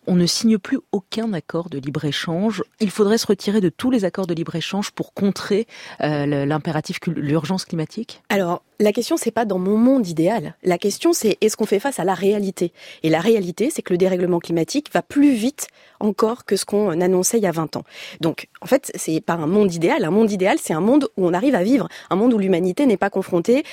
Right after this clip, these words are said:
Speaker 2: à une hausse des océans de deux mètres d'ici deux mille cent, ce que les dernières études ont considéré comme une hypothèse plausible. C'est ça, la réalité. Et donc, est-ce que cet accord de libre-échange permet de, euh, faire face au dérèglement climatique ? La réponse est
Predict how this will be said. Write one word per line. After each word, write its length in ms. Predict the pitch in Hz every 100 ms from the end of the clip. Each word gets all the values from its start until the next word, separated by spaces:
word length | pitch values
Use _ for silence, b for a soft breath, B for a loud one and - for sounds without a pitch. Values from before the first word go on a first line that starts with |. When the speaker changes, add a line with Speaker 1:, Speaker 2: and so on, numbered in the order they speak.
| B
Speaker 2:
à 100 | 165
une 160 | 185 190
hausse 200 | - 226
des 180 | 190 175
océans 380 | 185 - 185 208
de 100 | 175
deux 160 | 156 185
mètres 280 | 226 -
d'ici 280 | 185 175 -
deux 100 | 185
mille 160 | 202 165
cent, 240 | - 196 B B B
ce 100 | -
que 80 | 220
les 140 | 202
dernières 400 | 175 175 185 190
études 320 | 175 - 262 226
ont 180 | 202 196
considéré 420 | - 175 175 180
comme 200 | 254 190
une 100 | 185
hypothèse 380 | 196 226 220 254
plausible. 460 | - 254 233 240 165 B -
C'est 100 | 233
ça, 160 | 339
la 140 | 269 180
réalité. 440 | 151 147 - - B B B
Et 60 | 180
donc, 200 | 180 -
est-ce 180 | 285 269
que 120 | 285
cet 240 | 254 185 220
accord 280 | 247 269
de 80 | 202
libre-échange 600 | 175 208 196 - 175 165 - _ _
permet 480 | 302 240 247 233 226 B B -
de, 360 | 180 202 208 -
euh, 120 | 170
faire 240 | 165 214 -
face 300 | 202 208 -
au 100 | 190
dérèglement 380 | 170 175 180 185
climatique ? 460 | 190 190 - 339
La 80 | 202
réponse 340 | 208 233 330 226
est 160 | 220